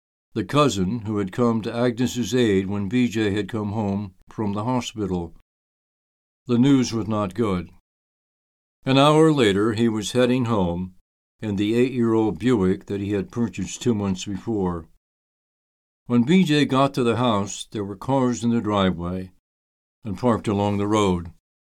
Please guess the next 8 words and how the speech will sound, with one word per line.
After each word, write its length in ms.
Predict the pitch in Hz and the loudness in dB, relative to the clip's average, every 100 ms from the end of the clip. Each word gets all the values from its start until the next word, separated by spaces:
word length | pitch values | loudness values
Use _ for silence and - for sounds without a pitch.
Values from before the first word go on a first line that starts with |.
| _ _ _ _ _ - | _ _ _ _ _ -2
He 120 | 131 | -2
parked 320 | - 135 139 | 2 0 0
quickly, 600 | - 143 143 123 123 120 _ _ | 0 0 2 2 2 -2 _ _
jumped 300 | - 131 120 | -4 -2 0
out 140 | 127 120 | 0 0
of 100 | 110 | -2
his 160 | 107 | -6
car, 540 | - 127 110 92 95 | -6 -2 0 0 -4